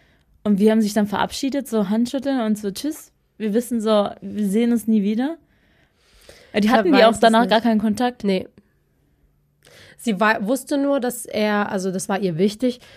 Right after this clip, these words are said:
Speaker 2: sie wusste, dass, ähm, ihr Sohn, äh, er, äh, nee, sie wusste, dass sein Sohn, also er hat ja zwei Kinder
Speaker 1: Mhm.
Speaker 2: gehabt, zwei Söhne, glaub ich, äh, sein Sohn kümmert sich um ihn.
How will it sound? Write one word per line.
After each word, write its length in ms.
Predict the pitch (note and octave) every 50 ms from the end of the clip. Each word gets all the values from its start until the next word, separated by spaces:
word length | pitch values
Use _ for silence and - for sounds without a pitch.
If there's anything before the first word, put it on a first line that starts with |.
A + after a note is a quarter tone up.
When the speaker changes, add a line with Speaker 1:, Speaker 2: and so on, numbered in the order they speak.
| - - _ _
Speaker 2:
sie 180 | - - - F3+
wusste, 320 | G3+ A3+ G#3+ A3 - A3+
dass, 380 | F3 G3+ G3+ G3+ G3+ - - - - -
ähm, 640 | G3 G3 G3 F#3+ F#3+ F#3+ F#3+ F#3 F3+ F#3 F#3 G3 - _ _ _ _ -
ihr 160 | G#3 F#3+ F3+
Sohn, 560 | E3+ E3 F3+ F#3 F#3 G3 G3+ G#3+ A3 - -
äh, 240 | A#3 G#3 F#3+ F#3+ F#3+ -
er, 360 | - G#3 G#3 - - - -
äh, 140 | - F#3 E3 D3 D3
nee, 180 | E3 D#3+ D#3+ D3 - _ - - _ _ _
sie 160 | - - A3+
wusste, 220 | G3+ A3+ G#3+ C4 A3
dass 180 | G3+ G#3+ G#3
sein 460 | - F#3+ F3 G3+ F#3+ G3 G#3+ A3+ A3+ F#3+
Sohn, 240 | F#3 F#3 G3+ A3
also 160 | - F#3+ F3+ F#3+
er 60 | G3+
hat 120 | G#3+ G#3
ja 80 | G3+ F#3+
zwei 160 | - - F3
Kinder 260 | E3+ - G#3 A3 G#3+ G3+
Speaker 1:
Mhm. 40 |
Speaker 2:
gehabt, 320 | G#3+ A3+ - - _ - - -
zwei 160 | - - F#3+ F3
Söhne, 240 | E3 F#3+ G#3 A3+
glaub 220 | G#3+ A#3 A#3 A#3 A#3+
ich, 120 | A#3+ A#3+ - - - - - _ _ _ _ _ -
äh, 260 | G#3+ G#3 G#3 G#3 - G#3
sein 340 | F3 G3+ G3 G3+ G#3+ G#3
Sohn 320 | F#3+ F#3 G3+ G3 G3 G3+ - - _ - -
kümmert 340 | - - G3+ G3 G3 F#3+ -
sich 160 | - F3+ -
um 140 | F3+ F3 D#3+
ihn. 240 | F3 E3+ E3 E3